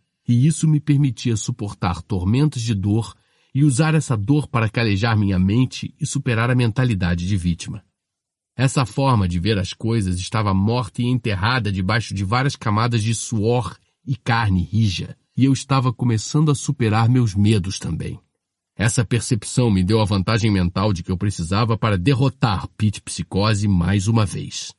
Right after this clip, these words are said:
Para lhe mostrar que ele não podia mais me machucar, sorri de volta,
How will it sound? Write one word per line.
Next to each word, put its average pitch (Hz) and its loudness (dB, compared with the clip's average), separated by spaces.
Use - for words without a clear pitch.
Para 139 2
lhe 151 4
mostrar 127 2
que - -4
ele 120 2
não 127 4
podia 131 0
mais 113 2
me 107 4
machucar, 90 -2
sorri 127 0
de 101 2
volta, 87 -2